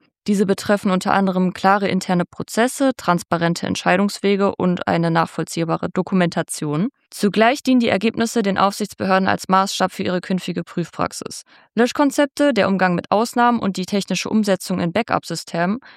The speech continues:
gehören erkennbar zu den sensiblen Punkten. Organisationen sollten daher prüfen, ob ihre internen Vorgaben klar definiert, geschult und dokumentiert sind.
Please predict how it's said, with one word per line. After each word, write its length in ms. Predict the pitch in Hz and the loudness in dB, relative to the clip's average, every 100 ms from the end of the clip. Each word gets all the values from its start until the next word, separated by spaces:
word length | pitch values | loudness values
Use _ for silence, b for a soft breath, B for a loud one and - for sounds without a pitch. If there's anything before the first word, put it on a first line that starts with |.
| B _ - | B _ -4
gehören 540 | 196 196 208 214 214 - - | 0 2 4 2 0 -4 -6
erkennbar 400 | 190 214 202 185 | -2 2 2 2
zu 120 | - | 0
den 140 | 190 | 0
sensiblen 460 | 180 175 170 156 147 | 2 0 -2 -6 -6
Punkten. 420 | 165 - - 156 - _ _ - | -6 -8 -8 -10 -12 _ _ 0
Organisationen 760 | 190 214 214 208 - 240 277 | 4 4 4 2 0 2 4
sollten 280 | 254 247 208 | 4 2 2
daher 320 | 196 202 254 | 2 4 0
prüfen, 420 | - - 262 - | -2 -2 0 2
ob 120 | 226 196 | 0 0
ihre 160 | 202 | 0
internen 340 | 196 196 202 175 | 0 0 0 0
Vorgaben 500 | 190 185 185 180 175 | 0 2 2 0 0
klar 220 | - 180 | 0 0
definiert, 800 | 175 - 170 185 226 240 - - - - | -2 -2 0 2 2 2 -4 -14 -18 -6
geschult 400 | 202 - 220 214 | -6 0 0 0
und 140 | 180 | 0
dokumentiert 560 | 180 185 175 165 196 196 | -2 0 0 0 -2 -4
sind. 360 | - 151 214 | -2 0 -2